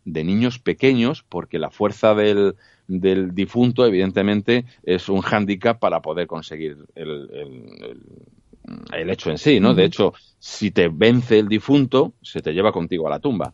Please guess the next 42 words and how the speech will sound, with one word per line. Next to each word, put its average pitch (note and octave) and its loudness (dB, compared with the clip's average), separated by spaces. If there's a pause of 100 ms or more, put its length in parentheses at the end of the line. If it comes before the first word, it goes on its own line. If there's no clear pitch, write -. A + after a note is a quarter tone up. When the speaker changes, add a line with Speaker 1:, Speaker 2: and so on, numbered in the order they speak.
(140)
Speaker 1:
Así D#2 -10
que F2 -4
mejor G#2 0
coger A2+ 2
a A2 6
alguien A2+ -2
que F#2 -4
no G2 -4
sea A2 0 (240)
demasiado F#2+ -2
fuerte B2+ 0 (320)
para F2+ 2
tener F2+ -4
la G#2 2 (100)
mínima G#2 -6
seguridad G2 -4
de F#2+ -4
que E2+ -12
puedes F2+ -6
vencerle. D#2+ -6
Pero E2 -4
ya E2+ -2
hace G2 -8
falta G2 -2
narices E2+ -8
también E2+ -12
<laughs> - -
para, - -4 (320)
para F2 0
llevar D#2+ -2
el D2 -6
rito. D#2 -12
Otra A2 -8
cosa G#2+ -8
curiosa F#2 -4
que E2+ -10
te - -8
cuento G2 -4
acerca F2+ -4
de F2 -2
la E2 -2
magia, F2+ -2